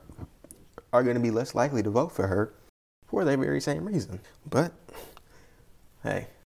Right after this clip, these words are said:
let's, let's eat some pork chop sandwiches and play some Beyonce and Cardi B.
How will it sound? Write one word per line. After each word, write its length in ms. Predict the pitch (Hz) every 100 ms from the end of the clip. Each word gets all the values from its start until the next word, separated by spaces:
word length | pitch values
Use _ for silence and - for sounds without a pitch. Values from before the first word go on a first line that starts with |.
| _ _ -
let's, 360 | 101 110 - -
let's 220 | 104 -
eat 180 | 127 127
some 160 | 95
pork 280 | - 123 -
chop 280 | - 123 -
sandwiches 720 | - 117 123 123 117 131 120
and 160 | - - - - - - - - -
play 360 | - 98 101
some 280 | 113 104 87 - -
Beyonce 960 | - 98 - 127 131 - 120 123 127 101
and 100 | - - - _ - - - -
Cardi 380 | 110 113 131
B. 400 | 120 120 135 151